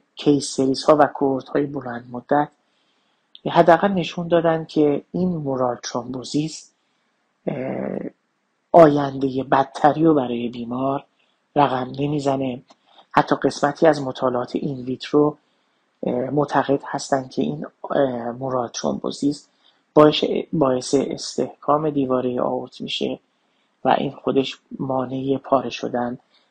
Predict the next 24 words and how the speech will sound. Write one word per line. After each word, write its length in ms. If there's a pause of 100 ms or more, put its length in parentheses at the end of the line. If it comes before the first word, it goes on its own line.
(100)
و 60
جلوگیری 460
از 160
پارگی 400
می‌شه 200
که 120
این 220
هنوز، 600 (480)
اه، 240
در 220
موردش 500
اتفاق 380
نظر 360
وجود 360
نداره. 380 (520)
ولی 140
چیزی 280
که 100
در 180
موردش 320
اتفاق 420
نظر 400
وجود 380
داره 440